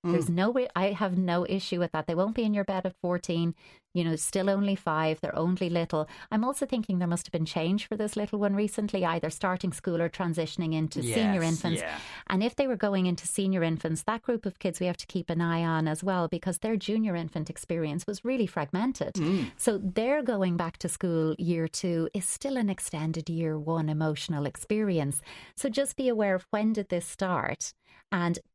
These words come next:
Speaker 2: does it correlate with, "Hey, the world is opening up, you're back at your swimming and your football and your school and woohoo, and we said it's great," and little ones are going, "Actually, no, I quite liked when it was just us in the little
Speaker 1: Yeah.
Speaker 2: world, so let me climb in between you and re-experience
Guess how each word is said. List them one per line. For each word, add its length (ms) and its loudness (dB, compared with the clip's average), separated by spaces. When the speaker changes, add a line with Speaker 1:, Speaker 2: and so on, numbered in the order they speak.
Speaker 2:
does 260 0
it 120 -2
correlate 500 0
with, 200 -2
"Hey, 260 0
the 100 0
world 260 0
is 120 0
opening 340 0
up, 220 -2
you're 100 0
back 240 -4
at 100 -6
your 100 -2
swimming 440 0
and 80 0
your 80 -2
football 520 0
and 100 2
your 80 -2
school 400 0
and 120 2
woohoo, 360 2
and 100 2
we 100 2
said 220 -2
it's 120 -4
great," 320 0
and 200 -2
little 240 0
ones 160 0
are 40 -4
going, 220 -2
"Actually, 380 -4
no, 480 0
I 100 -2
quite 240 -4
liked 280 -2
when 120 -2
it 100 2
was 140 0
just 320 -2
us 260 -2
in 100 2
the 80 2
little 220 4
Speaker 1:
Yeah. 100 4
Speaker 2:
world, 220 4
so 140 0
let 120 -2
me 80 2
climb 360 0
in 160 2
between 420 0
you 140 2
and 180 0
re-experience 960 0